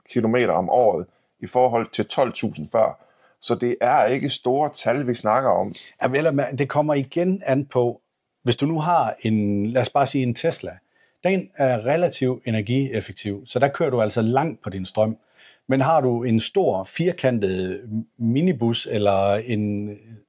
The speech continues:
Speaker 2: en, hvad hedder det, Audi e-tron af de første udgaver, jamen, så bruger de bare voldsomt meget strøm per kørt kilometer i forhold til en Tesla. Og der kan det altså godt være, at du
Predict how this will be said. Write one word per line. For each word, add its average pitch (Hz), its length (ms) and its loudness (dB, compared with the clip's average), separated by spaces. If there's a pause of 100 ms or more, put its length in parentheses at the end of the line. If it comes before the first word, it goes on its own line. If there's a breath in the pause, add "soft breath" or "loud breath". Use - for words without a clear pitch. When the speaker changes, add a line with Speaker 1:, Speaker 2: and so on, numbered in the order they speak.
(400)
Speaker 2:
en, 107 160 -4
hvad 107 140 2
hedder 104 180 -2
det, 101 340 -2
Audi 131 460 0
e-tron 110 340 -2
af 110 100 -2
de 107 80 -2
første 156 320 0
udgaver, 110 420 2 (520 loud breath)
jamen, 139 60 2
så 160 140 0
bruger 160 160 2
de 147 100 0
bare 147 340 4
voldsomt 131 360 2
meget 110 220 2
strøm 127 380 0
per 104 80 2
kørt 123 300 -2
kilometer 113 480 0
i 101 120 -2
forhold 120 420 0
til 98 340 -2
en 95 380 -4 (100)
Tesla. 127 400 2 (640 loud breath)
Og 110 440 0 (540)
der 175 140 2
kan 151 160 -2
det 123 60 4
altså 104 260 0
godt - 400 -2
være, 127 380 2
at 117 160 -2
du 104 260 -2